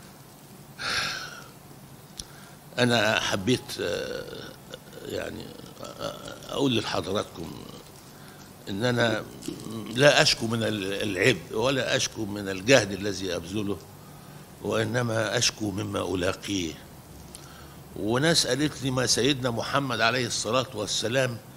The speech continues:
كان بيتقال عليه كذا وبيتقال عليه كذا وياما تحمل وياما صبر".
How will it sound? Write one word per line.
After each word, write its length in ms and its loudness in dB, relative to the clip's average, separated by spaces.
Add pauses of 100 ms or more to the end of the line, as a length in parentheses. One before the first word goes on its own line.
(440)
كان 340 6
بيتقال 460 0
عليه 280 6
كذا 360 0
وبيتقال 480 -2
عليه 340 4
كذا 260 0
وياما 1000 0
تحمل 640 2
وياما 440 2
صبر". 380 -2